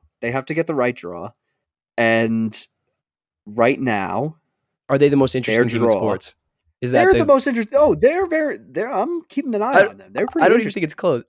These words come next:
Speaker 2: I think every sports fan who likes basketball or the N B A or anything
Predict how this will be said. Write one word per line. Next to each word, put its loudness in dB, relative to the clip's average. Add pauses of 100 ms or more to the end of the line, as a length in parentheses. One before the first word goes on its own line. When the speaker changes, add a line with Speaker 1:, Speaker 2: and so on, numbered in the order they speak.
(140)
Speaker 2:
I 0
think -2
every 2
sports -2
fan -2
who -8
likes 2
basketball 2
or -4
the -2
N 0
B -2
A 2
or -2
anything -4